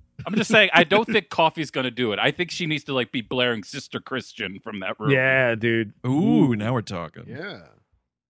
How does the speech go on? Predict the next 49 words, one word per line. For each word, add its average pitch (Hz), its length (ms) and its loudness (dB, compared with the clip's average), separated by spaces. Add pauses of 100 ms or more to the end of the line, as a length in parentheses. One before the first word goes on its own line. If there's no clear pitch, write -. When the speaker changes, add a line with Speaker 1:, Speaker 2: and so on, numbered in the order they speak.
(200)
Speaker 3:
He 247 220 -2
says 277 300 0
to 208 80 2
her 160 140 2
somewhere 156 400 2
around 117 320 -4
here, 117 340 -2
"I'm 208 160 0
gonna 170 160 -2
split - 440 -2
you 165 180 0
in 135 160 -6
two." 135 640 -4 (880)
Speaker 4:
Yeah, 135 300 0 (120)
yeah. 170 120 0
I, 185 360 0
I, - 40 0 (160)
I, - 100 -4 (120)
it's, 190 240 -2
it's 190 280 0
interesting 214 640 0
to 156 80 0
see 165 260 2
him, 135 380 0
like, 131 260 2 (380)
pulled 247 200 2
into 226 220 4
the 165 140 4
real 143 340 4
world 131 280 2
and 131 140 -6
him 135 180 0
getting 139 200 -2
the 127 140 -6
sledgehammer 139 720 0
in 135 80 0
the 139 80 0
gut 127 320 -2
and 143 160 -12
stuff. 151 460 -2
It's, 123 100 -10
Speaker 3:
Oh, 151 200 4
that 143 200 4
Speaker 4:
it's 131 140 -2
Speaker 3:
is - 80 0
so 139 140 0
Speaker 4:
great. 98 100 -8
Speaker 3:
fucking 98 460 -4
funny. 87 580 -8